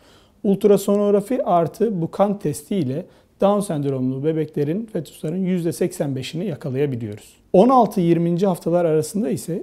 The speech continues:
üçlü, tercihen mümkünse dörtlü test yapılabiliyor. Bu testte, dörtlü testte alfa fetoprotein, estriol, beta H C G ve inhibin A dediğimiz dört tane protein bakılıyor.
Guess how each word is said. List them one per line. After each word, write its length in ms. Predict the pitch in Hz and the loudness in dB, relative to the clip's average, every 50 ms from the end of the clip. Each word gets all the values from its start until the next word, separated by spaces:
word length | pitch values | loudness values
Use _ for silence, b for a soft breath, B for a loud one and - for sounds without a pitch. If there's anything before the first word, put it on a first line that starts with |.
| - _ | -6 _
üçlü, 500 | 202 196 180 - - 185 165 180 220 226 - - | 0 0 0 -2 -2 -2 0 0 0 -2 -6 0
tercihen 520 | - 190 180 175 170 170 175 147 147 151 156 | 0 2 2 2 0 0 -2 -2 -2 -2 -2
mümkünse 560 | 160 165 156 - - 151 135 - 190 170 156 | -2 -2 -2 -4 -4 -6 -4 -4 -2 2 4
dörtlü 280 | 160 156 156 - 151 | 2 2 2 0 -6
test 520 | - - - 139 - - - - - - - _ _ _ _ _ _ _ _ _ | -6 -4 -6 -6 -6 -8 -12 -14 -20 -20 -20 _ _ _ _ _ _ _ _ _
yapılabiliyor. 880 | 196 214 170 147 143 - - 143 127 117 117 120 117 117 117 123 156 - - b b b b b _ _ | -6 -4 -2 -2 -2 -2 -2 -4 -4 -4 -4 -6 -6 -4 -4 -4 -4 -4 -6 b b b b b _ _
Bu 160 | 220 269 262 - | -4 -4 -2 0
testte, 400 | - 175 151 - - 165 147 147 | 0 0 0 0 -4 -4 0 2
dörtlü 280 | 160 165 160 - 190 - | 2 2 0 -4 -10 -4
testte 440 | - 160 147 - - - - - - | -2 -2 -2 -4 -4 -6 -6 -4 0
alfa 280 | - 180 185 180 - - | 0 0 0 0 -4 -4
fetoprotein, 840 | - 190 180 202 170 - - 190 175 - 180 196 190 208 233 - - | -4 -2 -2 -2 -4 -2 -4 -4 -2 -2 -2 -2 -2 -2 -4 -6 -4
estriol, 600 | 180 165 147 - - - 156 156 156 156 156 160 185 233 - - | -4 -4 -4 -4 -6 -4 0 0 2 2 2 2 0 -6 -8 -4
beta 280 | 156 165 160 - 180 | -2 -2 -2 0 0
H 180 | 160 165 170 160 | 0 2 0 0
C 200 | 151 160 165 156 | -2 -2 -4 -2
G 300 | 147 165 175 185 196 196 - _ - | -2 -2 -2 -2 -2 -4 -8 _ -6
ve 100 | 208 - | -6 -2
inhibin 420 | - 180 180 156 170 165 180 175 - | -2 -2 -2 -2 -2 -2 -4 -4 -4
A 220 | - 165 165 160 139 | -2 -2 -2 -2 -2
dediğimiz 420 | 135 127 143 170 208 208 160 156 | -4 -4 -4 -4 -4 -4 -2 0
dört 240 | 180 180 165 180 - | 0 0 0 -2 -8
tane 240 | - 131 117 117 113 | -12 -10 -10 -10 -12
protein 480 | - 127 117 110 - 120 110 113 113 | -10 -12 -12 -12 -12 -14 -14 -12 -12
bakılıyor. 400 | 120 113 - - 123 135 175 226 | -14 -14 -14 -12 -10 -8 -8 -10